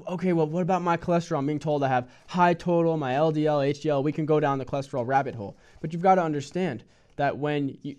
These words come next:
and the, the research lays it out very clearly, when you have a chronic nutritional and metabolic deficiencies, meaning that exactly what Doctor Ernst said, you have the high grain diet, lots of lectins,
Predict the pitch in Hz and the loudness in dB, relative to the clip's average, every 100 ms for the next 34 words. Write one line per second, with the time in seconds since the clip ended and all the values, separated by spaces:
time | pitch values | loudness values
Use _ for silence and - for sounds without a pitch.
0 | - 135 135 160 170 180 196 196 185 160 | -8 -6 -4 -4 0 0 2 2 0 -2
1 | 147 147 143 123 90 113 123 135 135 127 | -2 0 0 -2 -4 -6 0 2 2 -2
2 | 120 110 107 117 143 175 185 175 151 131 | -6 -6 -8 -6 -2 2 2 2 0 -2
3 | 123 - 131 151 196 190 139 135 - 156 | -6 -4 -4 -2 -4 -6 -10 -8 -6 -6
4 | 165 160 160 - _ 135 123 131 156 147 | -4 -6 -6 -10 _ -6 -2 0 2 2
5 | 151 151 156 147 131 123 127 120 123 120 | 2 -2 -6 -6 -6 -8 -8 -8 -6 -6
6 | 117 113 113 104 - - 117 123 123 135 | -4 -4 -4 -6 -10 -14 -4 -4 -2 -4
7 | 131 123 - 95 113 110 107 107 110 123 | -2 -2 -4 -8 -8 -8 -8 -8 -6 -2
8 | 127 127 127 117 113 107 - - - 127 | -2 -2 -6 -4 -6 -6 -12 -20 -6 -2
9 | 123 - 135 143 - 139 110 | -2 -4 -4 -4 -4 -8 -10